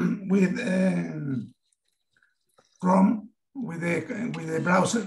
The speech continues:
Chrome, and the solution was to change from Chrome to Chrome without the E, to change the name of the, of the software, uh, to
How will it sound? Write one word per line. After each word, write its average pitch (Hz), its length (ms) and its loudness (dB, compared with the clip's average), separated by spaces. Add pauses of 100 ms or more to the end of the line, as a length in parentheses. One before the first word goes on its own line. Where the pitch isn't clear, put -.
Chrome, 190 380 2 (1000)
and 185 200 0
the 180 60 2
solution 190 500 2
was 190 260 0
to 214 100 -4
change 190 460 0 (280)
from 170 320 -8
Chrome 220 480 4 (640)
to 175 200 -6
Chrome 202 560 2
without 175 400 0
the 185 80 -4
E, 202 400 -6 (520)
to 185 100 -10
change 202 280 -4
the 196 60 -2
name 190 300 2
of 180 160 -8
the, 180 100 -6
of 175 120 -10
the 175 80 -8
software, 190 480 -4 (680)
uh, 233 100 -14 (140)
to 190 560 -8